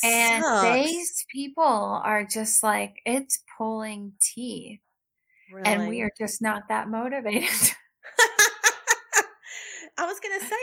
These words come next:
Speaker 2: I haven't heard you mention, like, being in it or anything recently. Or you
Speaker 1: Well, I
Speaker 2: just,
Speaker 1: never
Speaker 2: like,
Speaker 1: get in
Speaker 2: eh.
Speaker 1: it. I don't think I've been in that pool in, like, four or five, I'm just not great in water. Like, when I go to the beach, I'll go to, like, my neck, but just I have such ear problems
Speaker 2: Yeah,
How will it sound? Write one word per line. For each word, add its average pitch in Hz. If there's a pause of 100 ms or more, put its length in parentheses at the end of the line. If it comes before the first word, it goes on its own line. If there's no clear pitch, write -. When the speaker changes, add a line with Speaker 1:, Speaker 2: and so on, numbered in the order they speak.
Speaker 2:
I 285
haven't 349
heard 311
you 277
mention, 262
like, 202
being 226
in 214
it 214
or 185
anything 185
recently. 180
Or 170
you 202
Speaker 1:
Well, 415
I 508
Speaker 2:
just, 320
Speaker 1:
never 220
Speaker 2:
like, -
Speaker 1:
get 180
in 196
Speaker 2:
eh. -
Speaker 1:
it. -
I 262
don't 320
think 285
I've 202
been 208
in 202
that 202
pool 208
in, 202
like, 202 (100)
four 208
or 202
five, -
I'm 302
just -
not 214
great 214
in 220
water. 202
Like, 233
when 254
I 269
go 320
to 359
the 349
beach, 226
I'll 226
go 202
to, 220
like, 196
my 220
neck, 196
but 226
just -
I 254
have 247
such -
ear 202
problems 262
Speaker 2:
Yeah, 175